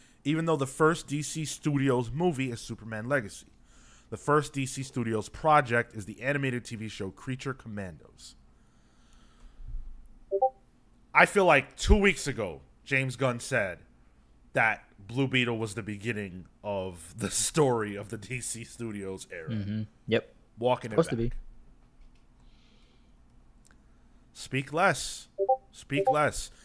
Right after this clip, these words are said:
Speaker 1: Chillmonger says, "Margot Robbie is too old, thirty-three right now." Why is it too old? To play a
Speaker 2: <laughs>
Speaker 1: character that people already associate with her and love? I don't think that's too old at all.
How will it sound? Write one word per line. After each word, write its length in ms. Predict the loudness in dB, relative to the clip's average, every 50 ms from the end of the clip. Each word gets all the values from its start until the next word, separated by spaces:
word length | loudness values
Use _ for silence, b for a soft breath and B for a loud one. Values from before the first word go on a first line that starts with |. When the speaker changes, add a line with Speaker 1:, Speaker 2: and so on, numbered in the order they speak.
| b b b b
Speaker 1:
Chillmonger 500 | 2 2 2 4 4 2 2 2 0 0
says, 220 | 0 0 0 0
"Margot 300 | 2 4 4 4 4 2
Robbie 380 | 4 6 6 6 6 4 2 0
is 140 | -2 -2 -2
too 240 | 0 0 0 0 2
old, 380 | 2 2 4 4 2 0 0
thirty-three 440 | 0 0 0 0 -2 -2 -2 -4 -2
right 220 | -2 -2 -4 -6 -8 -10
now." 280 | -10 -10 -10 -10 -12 -14 -18 b b b b b b b b b b
Why 160 | -8 -6 -6
is 100 | -6 -6
it 80 | -8
too 180 | -8 -8 -8 -6
old? 160 | -6 -6 -6 -8 -12 -20 -20 -20 -20 -20 -20 -20 -20 -20 -20 -20 -20 -20 -20 -20 _ -6
To 80 | -6 -2
play 200 | 2 4 6 6
a 40 | 6
Speaker 2:
<laughs> 120 | 6 8
Speaker 1:
character 260 | 6 6 6 4 2
that 140 | 0 0 0
people 240 | 0 -2 -2 -2 0
already 320 | 2 4 4 4 4 4 0
associate 520 | -2 0 0 0 0 0 -2 -4 -4 -2
with 140 | -2 -2 0
her 160 | 2 2 2
and 140 | 2 2 0
love? 260 | 0 2 2 2 0
I 80 | -2 -4
don't 180 | -4 -4 -6
think 160 | -8 -10 -8 -8
that's 200 | -10 -10 -10 -12
too 120 | -12 -10 -10
old 120 | -10 -10 -12
at 60 | -14
all. 180 | -16 -16 -18